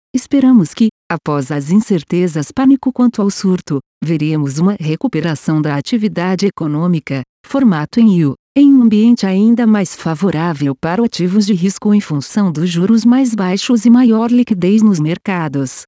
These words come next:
No balanço de riscos, continuamos carregando as posições otimistas, calibrando o dimensionamento das posições para manter o orçamento de risco em linha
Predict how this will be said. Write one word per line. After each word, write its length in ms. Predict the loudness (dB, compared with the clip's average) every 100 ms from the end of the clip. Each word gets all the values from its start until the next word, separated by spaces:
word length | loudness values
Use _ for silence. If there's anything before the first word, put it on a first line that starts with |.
| _ 0
No 120 | 0
balanço 580 | 0 -2 2 0 0 -4
de 120 | -4
riscos, 500 | -2 -2 -2 -4 -6 -8 _
continuamos 720 | -4 -2 0 2 4 4 2 -2
carregando 560 | -4 -2 0 0 2
as 140 | 0 -2
posições 640 | -6 -4 -6 -2 -2 0
otimistas, 800 | 0 2 2 2 0 -4 -6 -6 -14 -8
calibrando 600 | -6 -4 -4 0 0 0
o 40 |
dimensionamento 1000 | -2 -2 0 0 2 2 2 2 2 0 -2
das 180 | -2
posições 640 | -4 -6 -4 -6 -6 -10 -8
para 240 | -4 2
manter 420 | 4 4 2 0
o 60 | -2
orçamento 640 | -4 -2 0 2 0 -2
de 140 | -2 -2
risco 360 | 0 -2 0
em 140 | 2 4
linha 220 | 4 2